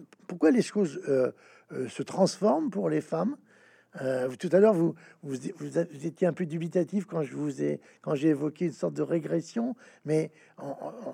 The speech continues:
on a un petit peu le sentiment, alors on n'a pas la suite du, du livre, mais, euh, que, euh, le, le, le, le statut des femmes, euh, n'a pas forcément progressé comme il aurait pu progresser dans l'histoire.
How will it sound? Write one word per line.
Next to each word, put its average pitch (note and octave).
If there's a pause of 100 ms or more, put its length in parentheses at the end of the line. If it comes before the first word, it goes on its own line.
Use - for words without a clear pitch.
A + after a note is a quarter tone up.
on D#3+
a E3
un E3+
petit D3+
peu F#3
le F3+
sentiment, E3+
alors C#3+
on A2
n'a B2
pas B2+
la C3+
suite C#3+
du, A#2+ (300)
du D#3+
livre, F#3+
mais, C3+ (360)
euh, B2+
que, D#3 (340)
euh, C3
le, C#3
le, C3+ (340)
le, -
le D3
statut E3+
des D#3
femmes, G#3 (140)
euh, C3 (380)
n'a C#3
pas F3
forcément E3+
progressé F3
comme E3+
il D#3+
aurait D3+
pu G3+
progresser E3+ (320)
dans D#3
l'histoire. G#3